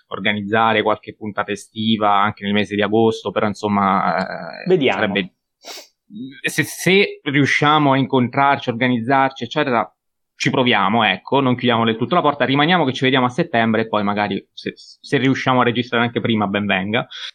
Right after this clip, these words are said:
Speaker 1: Ehm, niente, quindi grazie per averci ascoltato, vi ricordo come sempre le pagine Instagram su cui potete fare riferimento, la mia sta alle K,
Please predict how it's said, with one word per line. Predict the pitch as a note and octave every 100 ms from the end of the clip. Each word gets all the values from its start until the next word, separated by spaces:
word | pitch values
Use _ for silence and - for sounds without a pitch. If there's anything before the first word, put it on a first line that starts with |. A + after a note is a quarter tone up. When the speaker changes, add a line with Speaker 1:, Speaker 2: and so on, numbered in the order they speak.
| _ -
Speaker 1:
Ehm, | A#2 A2 G#2+ G#2+ G#2+ G#2+ G#2 G#2 E2 C#2 D#2+ - _ _ _ _ _ _ - -
niente, | C3+ A#2 -
quindi | G2 F#2+ C#2+ -
grazie | B2 B2 -
per | A2+
averci | A2+ A2+ -
ascoltato, | A#2+ - D3 F#3+ F#3+ A2
vi | G#2
ricordo | G#2+ A2 F#2+ G2
come | G2
sempre | - A2+ G2+ - - - - _
le | - -
pagine | B2 G#2+ G#2+ G2
Instagram | - B2+ - G2 F#2+
su | F#2+
cui | -
potete | G2+ G#2 G2
fare | G2+ G2+
riferimento, | F#2+ A2+ C#3+ C#3 F#2+
la | F#2+
mia | G#2+
sta | F#2+ F#2
alle | F#2+
K, | - C#3